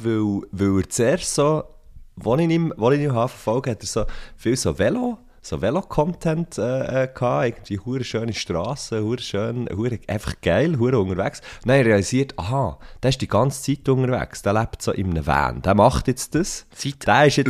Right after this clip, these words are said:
Speaker 2: über zwei
Speaker 1: einer
Speaker 2: Jahren?
Speaker 1: von, ja, der ist jetzt einer von diesen Leuten, wo Vanlife betreibt. So. Chri-, Chris Jäger, ich habe noch nie gehört, wie er redet. Ich weiss nicht, ich weiss nicht, was er für einen Dialekt redet.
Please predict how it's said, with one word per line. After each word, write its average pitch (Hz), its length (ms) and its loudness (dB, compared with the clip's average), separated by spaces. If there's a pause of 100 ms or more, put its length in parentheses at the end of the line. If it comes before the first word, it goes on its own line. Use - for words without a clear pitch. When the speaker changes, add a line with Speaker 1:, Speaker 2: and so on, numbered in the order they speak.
Speaker 2:
über 98 120 0
zwei 107 80 8
Speaker 1:
einer 139 320 8
Speaker 2:
Jahren? 127 220 2
Speaker 1:
von, 98 120 0 (480)
ja, 110 300 8
der 123 100 4
ist 143 120 2
jetzt - 180 -10
einer 131 260 4
von - 160 0
diesen 104 180 4 (140)
Leuten, 117 420 0
wo 98 520 0 (440)
Vanlife 90 1000 2
betreibt. - 720 -8 (160)
So. 62 340 -6 (420)
Chri-, 113 340 -2
Chris 131 600 2 (220)
Jäger, 139 560 6 (420)
ich - 80 2
habe 120 100 10
noch 117 60 10
nie 143 320 8
gehört, 135 420 6
wie 98 120 2
er 85 140 -2
redet. - 360 0
Ich 135 80 6
weiss 90 180 6
nicht, 127 260 0
ich 107 60 2
weiss 95 140 2
nicht, 113 100 2
was 101 140 2
er 90 60 -8
für - 100 -8
einen 82 140 0
Dialekt 85 600 0
redet. 160 340 -2